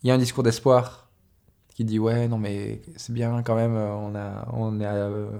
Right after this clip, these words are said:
avancé vers ce rêve de l'énergie autonome et tout. » Et après, on se rend compte que, en fait, pas du tout, et que tout ce qu'ils ont fait, c'était horrible.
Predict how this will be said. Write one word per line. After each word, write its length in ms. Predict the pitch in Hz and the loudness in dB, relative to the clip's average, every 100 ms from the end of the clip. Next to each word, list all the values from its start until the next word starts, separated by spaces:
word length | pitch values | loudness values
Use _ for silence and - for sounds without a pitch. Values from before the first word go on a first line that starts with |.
| 117 - | -8 -2
avancé 300 | 110 110 120 | 0 2 2
vers 120 | 113 | 2
ce 140 | - | 2
rêve 340 | 110 113 120 110 | 4 6 4 4
de 300 | 104 101 101 | -2 -4 -4
l'énergie 540 | 107 107 107 101 113 | -2 0 0 0 -2
autonome 420 | 110 110 107 110 107 | -2 -2 -2 0 0
et 80 | |
tout. » 240 | 104 156 170 - _ _ _ _ _ _ _ - | 0 0 -2 -6 _ _ _ _ _ _ _ 2
Et 80 | 120 | 4
après, 260 | 120 - 190 | 6 8 6
on 100 | 127 | 6
se 80 | |
rend 120 | 127 123 | 4 4
compte 240 | 135 120 | 4 2
que, 240 | - 110 104 | 2 4 4
en 80 | |
fait, 280 | 98 120 120 | 4 2 4
pas 80 | 117 | 4
du 120 | 113 | 4
tout, 260 | 110 139 131 | 4 0 0
et 140 | 101 95 | -2 -2
que 100 | 101 | -2
tout 140 | 98 | -4
ce 80 | 101 | -4
qu'ils 120 | 110 | -2
ont 40 | 107 | 0
fait, 120 | 113 | -2
c'était 160 | 117 92 | -2 2
horrible. 320 | 101 190 123 | 4 6 4